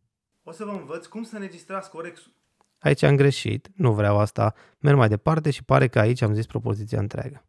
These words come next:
Speaker 1: O să vă învăț
Speaker 2: Da.
Speaker 1: cum să înregistrați corect sunetul și cum să editați corect sunetul ca să se audă așa frumos.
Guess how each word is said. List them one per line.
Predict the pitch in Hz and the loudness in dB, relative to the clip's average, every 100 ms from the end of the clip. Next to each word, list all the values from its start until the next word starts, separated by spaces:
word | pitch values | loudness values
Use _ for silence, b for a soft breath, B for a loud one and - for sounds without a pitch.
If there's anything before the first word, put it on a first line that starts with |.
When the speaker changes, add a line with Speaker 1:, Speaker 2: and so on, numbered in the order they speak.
| _ | _
Speaker 1:
O | - | -20
să | 151 | -18
vă | 175 | -14
învăț | 185 - | -12 -4
Speaker 2:
Da. | 226 | -4
Speaker 1:
cum | - 214 | -4 -14
să | 202 | -14
înregistrați | 180 170 151 175 - | -14 -16 -16 -16 -14
corect | 151 147 147 | -14 -16 -18
sunetul | 139 123 123 160 _ _ | -20 -20 -18 -20 _ _
și | - | -20
cum | 135 165 | -20 -20
să | 160 | -16
editați | 143 120 - 165 - | -18 -18 -16 -16 -16
corect | 160 127 | -20 -20
sunetul | - 135 131 180 b b | -20 -20 -18 -20 b b
ca | - 160 | -14 -14
să | 160 | -14
se | - | -16
audă | 135 127 | -16 -16
așa | 117 120 | -16 -20
frumos. | - 123 113 | -20 -20 -20